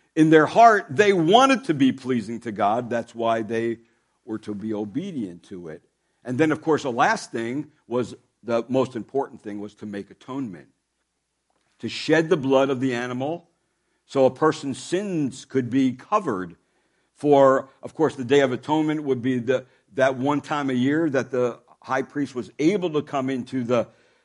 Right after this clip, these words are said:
the presence of God. He, even the high priest couldn't come into the Holy of Holies but one time a year. So this term in verse number four,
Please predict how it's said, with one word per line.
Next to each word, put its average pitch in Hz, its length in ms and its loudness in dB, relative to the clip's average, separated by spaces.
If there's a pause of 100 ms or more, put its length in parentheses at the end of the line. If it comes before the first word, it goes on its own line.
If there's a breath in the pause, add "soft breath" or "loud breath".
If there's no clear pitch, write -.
the 123 60 -10
presence 147 500 -6
of 120 160 -8
God. 135 300 2
He, 151 400 -2
even 175 240 -6
the 160 100 2
high 156 200 0
priest 214 440 -8
couldn't 123 440 -6
come 131 200 -6
into 127 240 -8
the 120 200 -2
Holy 135 380 -6
of 110 100 -4
Holies 127 520 -4 (320)
but 117 160 -6
one 117 360 -4
time 95 560 -10 (540)
a 110 100 -4
year. 127 520 0 (360)
So 180 240 2
this 156 260 0
term 151 760 -2 (920)
in 139 160 0
verse 175 300 4
number 156 280 4
four, 147 800 4